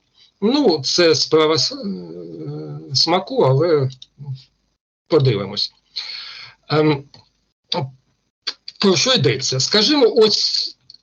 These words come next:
ц-, це зображення. Е, я згенерував у сервісі Bing, е, за україномовним запитом,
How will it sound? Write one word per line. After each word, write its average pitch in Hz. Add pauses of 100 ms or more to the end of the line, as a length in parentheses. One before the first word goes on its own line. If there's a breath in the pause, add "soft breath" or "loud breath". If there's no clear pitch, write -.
(120)
ц-, - (300)
це 247
зображення. 160 (480 loud breath)
Е, 240
я 262
згенерував 202
у 180
сервісі 151
Bing, 135
е, 175
за 165
україномовним 170
запитом, 294